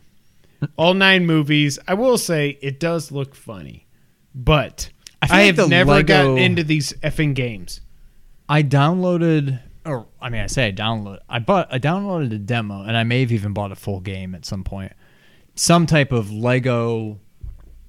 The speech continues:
Speaker 2: Marvel, Lego Avengers. I don't remember
Speaker 1: Right.
Speaker 2: what it was, and I don't think I ever got out of the first level. It was just like
Speaker 1: We
Speaker 2: I
Speaker 1: had
Speaker 2: play-, I think the only one I played was, like,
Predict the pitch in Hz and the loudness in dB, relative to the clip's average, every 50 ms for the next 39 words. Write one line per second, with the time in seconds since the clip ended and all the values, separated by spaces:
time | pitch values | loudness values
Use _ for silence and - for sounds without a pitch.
0 | - - - - - 117 123 123 120 113 107 92 98 92 87 87 95 110 123 135 | -20 -20 -20 -10 -4 0 2 2 2 2 0 -4 -6 -12 -14 -12 -6 -4 -2 0
1 | 127 127 123 117 110 107 101 110 120 107 107 104 101 101 98 98 - 120 117 120 | 0 0 0 0 -2 -4 -6 -6 -8 -8 -6 -8 -10 -12 -14 -12 -8 -4 0 0
2 | 127 127 131 123 123 117 117 117 113 113 98 104 104 101 101 98 95 - - - | 0 2 2 0 2 2 2 2 0 0 -2 -2 -2 -2 -2 -4 -6 -8 -8 -8
3 | 120 107 - 127 131 131 117 127 110 107 107 104 104 107 98 107 101 101 101 98 | -8 -6 -4 -4 -2 -2 -2 -4 -4 -6 -6 -8 -10 -10 -12 -12 -12 -12 -14 -14
4 | 95 95 95 - - 101 95 - - 101 101 98 95 98 98 98 170 165 269 127 | -16 -16 -16 -12 -10 -10 -10 -10 -12 -14 -14 -14 -14 -12 -10 -8 -8 -8 -6 -6
5 | 120 110 104 - 123 110 - - 117 110 101 92 - - - - - - _ - | -6 -6 -4 -4 -6 -6 -6 -6 -6 -6 -8 -8 -10 -14 -18 -18 -20 -20 _ -20
6 | - _ _ - _ _ - 143 156 170 175 170 170 185 202 202 190 - 143 226 | -20 _ _ -20 _ _ 0 2 4 6 6 6 6 6 6 6 4 4 4 2
7 | 294 247 185 151 147 175 226 220 196 190 160 131 104 - - 160 175 156 123 113 | 2 4 6 6 6 8 6 6 4 4 4 2 2 2 2 4 4 4 4 4
8 | 107 107 117 120 113 - 131 120 107 107 - - | 2 0 2 0 2 2 0 0 -2 -2 -4 -10